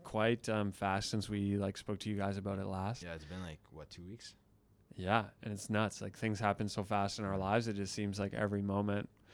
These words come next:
Speaker 1: That's why I hate telling people things, 'cause it's like, I actually don't know. I don't know what's gonna happen tomorrow.
Speaker 2: Yeah.
Speaker 1: Uh,
Speaker 2: Point.
Speaker 1: so our plan for the summer so far
Speaker 2: So far.
Speaker 1: is,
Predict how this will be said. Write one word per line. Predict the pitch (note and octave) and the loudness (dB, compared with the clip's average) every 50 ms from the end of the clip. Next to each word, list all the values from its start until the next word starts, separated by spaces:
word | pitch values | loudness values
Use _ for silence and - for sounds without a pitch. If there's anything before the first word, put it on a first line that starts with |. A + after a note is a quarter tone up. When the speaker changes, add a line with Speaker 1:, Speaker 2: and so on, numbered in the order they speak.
| - - - | -20 -8 4
Speaker 1:
That's | - B2+ - - | 6 8 10 12
why | G3 D#3+ | 12 12
I | C3 | 12
hate | C3+ C#3 C#3 - | 12 12 10 10
telling | - B2+ A#2+ B2+ B2+ | 10 10 10 10 8
people | B2+ B2 G#2 - B2 A#2+ | 6 4 6 6 4 4
things, | G#2+ - B2+ A#2+ B2 C3 B2+ | 4 4 4 4 4 4 2
'cause | - - A#2 A2 | 2 2 2 2
it's | A#2+ - B2 | 4 4 4
like, | C3 B2+ - - | 4 2 2 0
I | - - B2 | 0 2 4
actually | A#2+ - - B2+ A#2 | 4 4 4 2 6
don't | G#2 B2 B2 C3 C3+ C3 | 8 10 10 10 8 8
know. | C3 C#3 D#3 D3 C3+ B2 | 8 8 10 10 10 10
I | A#2+ A#2+ | 10 10
don't | B2 B2+ C3 C3+ B2+ | 10 10 10 10 8
know | C#3 C#3 C#3+ | 8 10 10
what's | C#3 C3+ C#3 - | 10 8 6 6
gonna | - C#3 B2+ | 8 8 8
happen | B2 B2 B2+ B2+ - B2+ | 10 10 8 6 6 4
tomorrow. | B2+ B2 C3 C#3 D3+ D#3 D3 B2+ A#2 A2 A2 C3 | 6 8 10 10 12 12 12 10 10 8 4 -2
Speaker 2:
Yeah. | D2 D#2 D#2 D2 D2 - - - - | -6 -6 -6 -6 -8 -10 -12 -14 -6
Speaker 1:
Uh, | - A#2 A2+ A#2 A#2 | 0 2 4 4 4
Speaker 2:
Point. | A2 A2+ | 2 2
Speaker 1:
so | - - - B2 A#2+ A#2+ A#2+ - - - - - - - - _ - - - - _ _ - - _ | 4 8 12 12 12 12 12 10 6 -2 -14 -20 -20 -20 -20 _ -20 -20 -20 -20 _ _ -20 -16 _
our | - A#2+ A2+ A2+ | 6 10 10 10
plan | G#2+ - - - B2+ C3+ D3 E3 | 10 8 4 6 6 8 8 6
for | D3+ - F3+ | 6 6 4
the | D#3+ D3 | 4 6
summer | - - - B2 A2 G#2+ G#2 G#2 A2 | 4 6 6 8 8 8 8 6 4
so | A#2 - - - - B2 C3 C3+ | 4 2 4 8 12 12 12 12
far | - - - - - - - G2+ - - - | 12 8 6 6 6 4 0 -2 -4 -4 -8
Speaker 2:
So | - - - | -14 -18 -18
far. | C#2 - | -8 0
Speaker 1:
is, | - A2+ A2 G#2+ G#2+ G#2 G#2 G2+ G2+ G2 F#2+ - - - | 6 8 10 12 12 12 12 12 10 8 6 4 0 -6